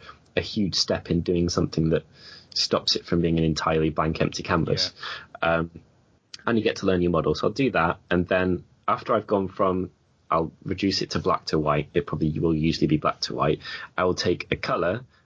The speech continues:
Speaker 1: um, that is gonna be my, my actual base coat, 'cause that's a pre-shade or a pre-base coat or an undercoat or however you wanna put it.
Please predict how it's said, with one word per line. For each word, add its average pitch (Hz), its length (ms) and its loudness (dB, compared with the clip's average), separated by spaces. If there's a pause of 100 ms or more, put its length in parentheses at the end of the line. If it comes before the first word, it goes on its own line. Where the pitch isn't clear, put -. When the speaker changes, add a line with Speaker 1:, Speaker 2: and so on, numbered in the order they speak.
(200)
Speaker 1:
um, 85 560 0
that - 100 -2
is - 100 0
gonna 87 160 2
be 85 140 0
my, 80 420 2 (1120)
my 87 160 2
actual 92 360 0
base 76 360 0
coat, - 260 -2
'cause - 180 -2
that's - 220 -2
a 73 60 -2
pre-shade 76 680 0
or 73 120 2
a 71 40 -2
pre-base 73 640 0
coat 78 240 0
or 73 200 2
an 73 80 2
undercoat 73 460 2
or - 80 -4
however 73 180 0
you 82 60 0
wanna 67 140 0
put 69 160 -2
it. 71 140 0